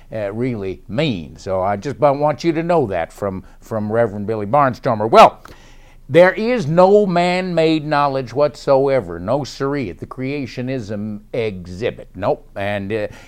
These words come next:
everything there is scriptural. It's based on God's word.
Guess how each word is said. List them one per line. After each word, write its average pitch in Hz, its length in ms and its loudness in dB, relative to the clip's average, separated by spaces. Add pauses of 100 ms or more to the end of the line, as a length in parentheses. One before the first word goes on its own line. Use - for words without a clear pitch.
everything 175 520 4
there 175 260 2
is 135 280 -4
scriptural. 220 760 4
It's 226 100 -14
based 147 320 0
on 113 340 -2
God's 165 480 8
word. 175 420 2